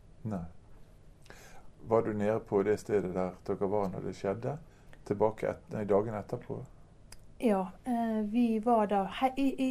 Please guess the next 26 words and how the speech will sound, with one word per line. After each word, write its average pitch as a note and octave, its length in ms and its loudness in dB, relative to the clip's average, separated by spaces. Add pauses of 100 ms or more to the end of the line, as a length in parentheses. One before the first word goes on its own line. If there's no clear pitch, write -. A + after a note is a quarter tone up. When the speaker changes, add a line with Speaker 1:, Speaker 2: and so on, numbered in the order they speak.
(140)
Speaker 2:
ikke A#3 340 -2 (300)
første - 580 -4
og F#3 140 -2
andre G#3+ 360 2
dag, G#3 480 0
Speaker 1:
Nei. F#3 160 2
Speaker 2:
for F3 80 2
da B3+ 100 4
var A#3 120 -4
stranda A3+ 640 -2
ste-, - 320 -4 (140)
ha-, A3+ 180 -4
den B3 180 0
var A#3+ 80 2
stengt A#3 460 0
et F#3+ 100 -12
par G#3+ 140 -2
dager. F#3+ 420 -4
Søndag A3 640 -2
så B3 180 -6
åpnet A#3+ 380 -2
de G3+ 80 -2
stranda G#3 400 0
igjen. G3 240 -8 (100)
Speaker 1:
Mm. F#2+ 200 0 (640)
Speaker 2:
Eh, G#3+ 480 0